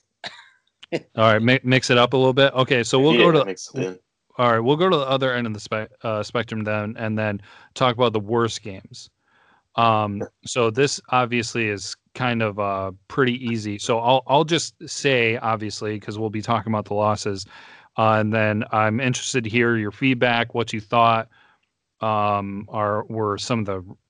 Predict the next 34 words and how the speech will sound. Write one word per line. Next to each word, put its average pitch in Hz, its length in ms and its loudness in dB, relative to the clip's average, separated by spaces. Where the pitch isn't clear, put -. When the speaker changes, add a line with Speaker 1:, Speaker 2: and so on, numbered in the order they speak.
Speaker 2:
reasons 135 560 4
behind 127 460 0
it, 123 280 0
or 104 260 0
what 113 260 0
were 117 140 -4
some 117 180 -6
of 104 60 -4
the 101 40 -6
huge 113 320 -4
things 107 280 -4
missed, 107 400 -2
just 120 200 0
takeaways 127 560 2
kind 113 200 -2
of - 60 -8
from 117 220 0
these, 101 280 -6
uh, 104 240 4
losses. 107 580 2
Um, 110 320 -2
my 131 260 8
ranking, 131 560 4
and 135 140 4
then 135 120 4
also 151 280 6
I 139 40 4
wanna 127 240 0
kinda 120 200 -2
hear 117 180 0
your 117 180 0
ranking. 104 400 -6
My 135 220 4
ranking 139 460 0